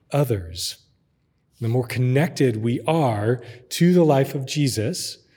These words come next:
to the life of the vine, and the more we are open to the pruning work of God, the gardener, the more fruitful our lives will be. What is the fruit, though? I mean, like, are we a,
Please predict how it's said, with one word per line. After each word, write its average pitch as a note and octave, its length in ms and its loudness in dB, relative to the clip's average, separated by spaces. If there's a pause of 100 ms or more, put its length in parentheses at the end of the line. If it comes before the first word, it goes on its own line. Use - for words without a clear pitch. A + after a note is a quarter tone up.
(140)
to C3+ 120 2
the B2 120 4
life B2 320 4
of F3 80 -4
the G3 100 4
vine, A#2 400 2
and A#2 100 0
the B2 60 2
more D3 240 6
we D3+ 160 6
are C3 240 2
open E3 400 6
to D3+ 140 -4
the B2 100 2
pruning D#3+ 600 0
work B2 440 0 (280)
of A2 260 -2
God, A2+ 600 -2
the C3 100 -2
gardener, A2+ 720 -2 (420)
the A#2+ 80 0
more A#2+ 260 2
fruitful G#2 960 -4 (340)
our A2 260 -4
lives G2 680 -4 (120)
will A2 160 -2
be. G2+ 460 -4 (1500)
What C3+ 160 4
is E3 140 2
the E3+ 60 -4
fruit, - 260 -4
though? F#2+ 260 -8
I - 920 -20
mean, G#2+ 100 -4
like, G2+ 120 -6
are G#2+ 80 -4
we G2+ 140 -2
a, F#2 180 -8